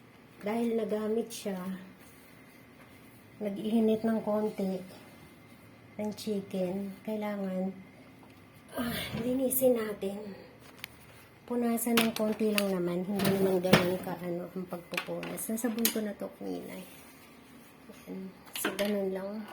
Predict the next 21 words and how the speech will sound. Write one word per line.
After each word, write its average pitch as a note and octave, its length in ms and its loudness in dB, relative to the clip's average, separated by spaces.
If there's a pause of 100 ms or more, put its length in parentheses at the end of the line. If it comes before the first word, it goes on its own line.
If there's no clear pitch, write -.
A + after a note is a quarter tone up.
(220)
Inilabas G3 480 0
ko G#3 80 -2
lang G3+ 160 2
yung C#4 240 4
tray. A#3+ 400 0 (1120)
And A3 240 0
then, A#3+ 560 8 (720)
sinabon G3+ 480 2
at G3+ 80 -6
ipinasok F#3 640 -2
sa F3 160 -6
loob F#3 320 -6 (560)
para F#3+ 160 -2
walang F#3 320 -2
amoy F#3 320 0 (540)
manok. F3+ 260 -4 (2250)
And, G3 300 2 (340)
of G#3 240 -4
course, F#3+ 400 0 (880)
ayan, G3 240 2
makinis. D4+ 720 8